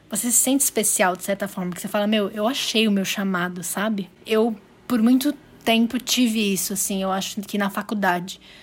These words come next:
Porque muito cedo eu fa-, eu percebi que eu queria roteiro.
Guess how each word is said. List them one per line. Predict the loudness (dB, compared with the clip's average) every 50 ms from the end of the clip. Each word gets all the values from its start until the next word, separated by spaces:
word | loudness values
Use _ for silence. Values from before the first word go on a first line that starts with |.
| -20 -20 _
Porque | -18 -4 0 2
muito | 4 6 6 6 4
cedo | 2 2 2 2 2
eu | 2 2
fa-, | 4 2 2
eu | 2 2
percebi | -2 -4 -4 -2 -2 -2 0
que | -2
eu | -2
queria | -2 0 0 0 0
roteiro. | 0 -4 -6 -4 -4 -4 -4 -4 -6